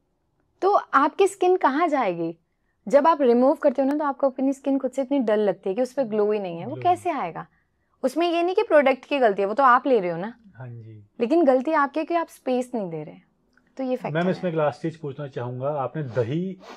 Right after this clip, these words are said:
Speaker 2: और दूध कहा था फेस पर लगा सकते हैं,
Speaker 1: हम्म।
Speaker 2: लेकिन क्या दही और दूध ऑयली स्किन वाले को भी सूट करेगा?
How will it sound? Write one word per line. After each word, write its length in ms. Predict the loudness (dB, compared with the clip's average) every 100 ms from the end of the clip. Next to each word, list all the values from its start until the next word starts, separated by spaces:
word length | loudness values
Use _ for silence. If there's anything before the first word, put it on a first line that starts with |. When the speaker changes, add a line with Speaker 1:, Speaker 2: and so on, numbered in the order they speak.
| _
Speaker 2:
और 360 | -4 -2 -2 -6 _ -12
दूध 280 | -4 -4 -4
कहा 220 | -6 -6
था 180 | -6 -8
फेस 300 | -6 -6 -2
पर 60 | -2
लगा 260 | 0 -2
सकते 340 | -4 -8 -14 -14
हैं, 160 | -14 -18
Speaker 1:
हम्म। 100 | -20 -20 _
Speaker 2:
लेकिन 280 | -4 -2 0
क्या 120 | 0
दही 340 | 0 0 0 2
और 180 | 2 0
दूध 180 | -4 -6
ऑयली 340 | -4 -2 -2 -4
स्किन 260 | -6 -6
वाले 280 | 0 2 0
को 100 | 0
भी 120 | -2
सूट 240 | -4 -6 -4
करेगा? 460 | -4 -2 -4 -8